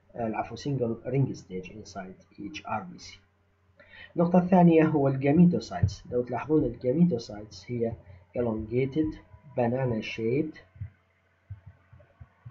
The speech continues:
يكون بهذا الشكل، ما يكون بشكل oval أو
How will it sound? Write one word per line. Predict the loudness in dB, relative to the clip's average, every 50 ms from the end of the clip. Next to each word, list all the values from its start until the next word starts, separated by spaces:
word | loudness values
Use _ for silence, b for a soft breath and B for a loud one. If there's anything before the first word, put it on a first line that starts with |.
| -16 -16
يكون | -14 -10 -8 -6 -6 -6
بهذا | -6 -6 -2 -2 -2 -2
الشكل، | -2 -6 -8 -10 -10 -8 -6 -6 -6 -6 -6 -10 -18 _ _ -10
ما | -4 0 0 0
يكون | 0 -2 -6 -6 -8
بشكل | -8 -8 -10 -10 -6 -6 -6 -6 -4
oval | -2 -4 -4 -4 -4 -10 -10 -12 -14 -14
أو | -12 -12 -12